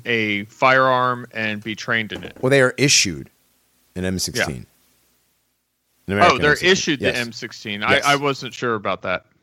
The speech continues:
Speaker 2: Well, that's the, I mean, that's the, um, the, what do you call it? The urban legend that, you know, that, that the Swiss get M sixteens when they turn eighteen or something. But everybody has one in Switzerland. That's why there's no crime.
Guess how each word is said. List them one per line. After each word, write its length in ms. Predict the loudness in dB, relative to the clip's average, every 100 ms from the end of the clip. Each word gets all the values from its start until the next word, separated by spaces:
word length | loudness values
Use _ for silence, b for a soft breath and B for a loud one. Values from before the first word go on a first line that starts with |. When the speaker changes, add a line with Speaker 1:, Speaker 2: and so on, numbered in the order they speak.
| _ _ _ _ _ _ _ _ _ _ 0
Speaker 2:
Well, 140 | 2
that's 240 | 2 2
the, 180 | 2 2 2 0
I 60 |
mean, 280 | 4 2 2
that's 260 | 0 0 0
the, 200 | 2 4
um, 420 | 4 2 -4 -10 _ _ _ _ _ _ -8
the, 80 | 0
what 60 | 2
do 40 |
you 60 | 4
call 140 | 4
it? 60 | 2
The 100 | 2
urban 220 | 2 0
legend 380 | -2 -4 -6 -10 _ _ -8
that, 180 | -6 -2
you 60 |
know, 100 | 2
that, 200 | 2 2 -2 _
that 200 | 0 0 -4 _ _ _ _ _ _
the 100 | -2
Swiss 280 | 2 2 2
get 300 | 2 2 2
M 220 | -4 -4 -4
sixteens 500 | -4 -2 0 0 0
when 120 | 0
they 160 | 0 -4 _
turn 300 | 0 2 2 -2
eighteen 380 | -4 0 0
or 80 | 0
something. 380 | 0 -4 -4 -6 b b b b b b b b b b
But 100 | 2
everybody 240 | 4 4
has 260 | 4 4 2
one 120 | -2
in 80 | -2
Switzerland. 460 | -4 -2 -2 0 0
That's 160 | 2
why 60 | 2
there's 160 | 4 2
no 80 |
crime. 480 | 0 -2 -6 -6 -8